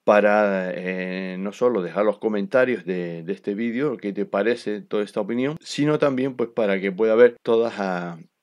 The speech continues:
aquellas cosas que nosotros hacemos a través, eh, de este canal, visitar nuestra biblioteca, adquirir los libros que crean necesarios, en fin, dejar vuestras opiniones, eh, siempre y cuando, pues, eh, sean, no sean, no sean insultas ni se metan con nadie, sino que, bueno, se puede ser crítico, pero bien,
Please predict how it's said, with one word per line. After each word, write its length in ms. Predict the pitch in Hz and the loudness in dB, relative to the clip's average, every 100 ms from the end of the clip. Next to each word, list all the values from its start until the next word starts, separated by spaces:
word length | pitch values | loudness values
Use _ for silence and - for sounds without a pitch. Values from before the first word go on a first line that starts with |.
| - | -16
aquellas 380 | 98 92 107 110 | -12 -6 -6 -6
cosas 380 | - 117 - 110 | -4 -4 -4 -6
que 120 | 104 | -6
nosotros 400 | 92 - 104 107 | -6 -6 -4 -4
hacemos 300 | 104 127 113 | -2 -4 -2
a 40 | |
través, 340 | 101 101 113 - - - _ | 0 2 2 0 -20 -20 _
eh, 220 | 101 101 | -2 -2
de 140 | 95 104 | 2 0
este 240 | 101 104 | -2 -6
canal, 380 | 98 110 135 143 - | -2 0 0 0 -8
visitar 420 | - 101 98 92 | -8 -4 -4 -2
nuestra 280 | 92 - 95 | -4 -4 -4
biblioteca, 640 | 90 87 87 127 110 104 101 _ - | -2 -4 -4 -4 -2 -4 -6 _ -20
adquirir 440 | 107 - 101 98 | -16 -4 -2 0
los 140 | 92 85 | -2 -2
libros 280 | 98 87 | -2 -4
que 140 | - 87 | -8 -8
crean 260 | 92 92 | -6 -8
necesarios, 560 | 85 85 87 123 101 104 _ | -10 -10 0 2 2 -4 _
en 120 | 98 | -10
fin, 220 | - 110 | -4 -4
dejar 220 | 92 85 98 | -2 -2 -2
vuestras 360 | 92 - 85 | -4 -8 -10
opiniones, 640 | 85 92 98 120 110 107 - | -8 -6 -2 -2 -2 -6 -8
eh, 540 | 92 90 90 87 87 87 | -8 -6 -6 -6 -6 -6
siempre 340 | - 170 101 | -10 -6 -6
y 40 | |
cuando, 440 | 92 98 92 - 101 | -4 -6 -4 -6 -4
pues, 460 | 95 87 87 80 | -4 -4 -6 -8
eh, 300 | 73 87 85 | -8 -8 -8
sean, 680 | 85 92 90 90 87 87 85 - - | -8 -8 -8 -8 -10 -10 -12 -12 -6
no 300 | 98 95 87 | -2 -2 -4
sean, 420 | - 90 92 85 | -4 -4 -4 -4
no 140 | 92 | -6
sean 240 | - 90 90 | -4 -4 -4
insultas 580 | 85 - 127 - 139 | -6 -4 -4 0 -2
ni 120 | 98 85 | -2 -8
se 180 | - | -8
metan 240 | 92 92 90 | -8 -8 -6
con 180 | 101 101 | -4 -2
nadie, 260 | 117 143 | -2 -4
sino 340 | - 101 92 85 | -4 -6 -6 -4
que, 140 | 90 | -4
bueno, 240 | 85 113 | -4 -6
se 80 | 127 | -6
puede 200 | 85 90 | -4 -4
ser 200 | 90 98 | -4 -8
crítico, 440 | - 120 139 147 120 | -6 -4 -2 -2 0
pero 200 | 101 92 | 0 0
bien, 340 | 98 101 98 | -2 -2 -6